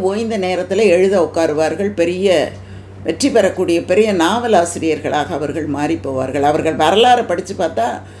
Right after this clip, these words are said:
அதை தான் நமக்கு அது சொல்லுகிறது. நேரத்தை எவர் ஒருவர் சரியாக பயன்படுத்தி கொள்கிறார்களோ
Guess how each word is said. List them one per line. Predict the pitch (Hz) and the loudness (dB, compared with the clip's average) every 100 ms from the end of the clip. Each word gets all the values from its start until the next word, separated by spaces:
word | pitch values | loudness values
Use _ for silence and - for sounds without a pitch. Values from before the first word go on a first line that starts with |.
| - - | -20 -4
அதை | 165 233 247 | 2 4 4
தான் | 277 | 4
நமக்கு | 269 208 196 196 | 2 0 0 0
அது | 165 | 0
சொல்லுகிறது. | 175 185 208 233 190 135 - - - - - - | -4 -4 0 0 0 -4 -8 -14 -18 -18 -18 -2
நேரத்தை | 160 220 277 285 - 214 180 | 0 4 4 2 2 0 2
எவர் | 175 175 254 | 2 4 4
ஒருவர் | 240 208 180 - | 6 4 0 -4
சரியாக | - 190 196 254 240 196 | -2 0 2 2 0 0
பயன்படுத்தி | - 165 190 214 202 - | -2 0 0 0 -2 -4
கொள்கிறார்களோ | 165 156 151 151 139 139 156 | -4 -4 -2 -2 -4 -2 -4